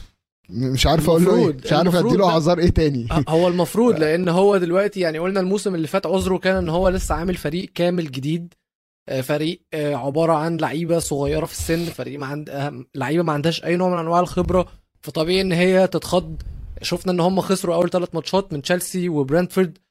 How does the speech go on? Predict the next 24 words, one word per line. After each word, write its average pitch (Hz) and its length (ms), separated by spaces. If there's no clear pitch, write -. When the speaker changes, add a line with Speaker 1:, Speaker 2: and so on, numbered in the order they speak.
Speaker 2:
وسيتي، 196 600
خصوصا 180 260
ماتش 170 220
سيتي 175 260
ده 165 100
كان 156 160
كارثي، 151 340
خسروا 147 380
خمسة 156 260
صفر 151 280
وكان 131 180
طرد 147 240
منهم 151 180
تشاكا 160 280
تقريبا. 147 360
وكان 151 260
أنا - 80
مش 135 140
مصدق 151 300
إن 139 100
أنا 147 220
يعني 131 200
لغاية 143 180
دلوقتي، 180 560